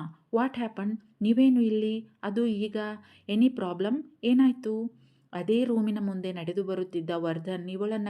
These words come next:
ಕಂಡು ಕೇಳಿದ್ದ. ಅದೇನೋ ಅವಳನ್ನ ನೋಡಿದರೆ ಅವನ ಮನಸ್ಸು ಅರಳುತ್ತದೆ. ಅವನ ಮುಖದ ಮೇಲೆ ತಂತಾನೇ ಮುಗುಳ್ನಗು ಮೂಡುತ್ತದೆ.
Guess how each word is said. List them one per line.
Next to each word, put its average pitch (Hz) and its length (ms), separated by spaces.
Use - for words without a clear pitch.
ಕಂಡು 165 320
ಕೇಳಿದ್ದ. 160 440
ಅದೇನೋ 220 520
ಅವಳನ್ನ 196 420
ನೋಡಿದರೆ 180 540
ಅವನ 170 260
ಮನಸ್ಸು 175 540
ಅರಳುತ್ತದೆ. 160 760
ಅವನ 247 280
ಮುಖದ 208 420
ಮೇಲೆ 190 440
ತಂತಾನೇ 185 640
ಮುಗುಳ್ನಗು 190 580
ಮೂಡುತ್ತದೆ. 160 960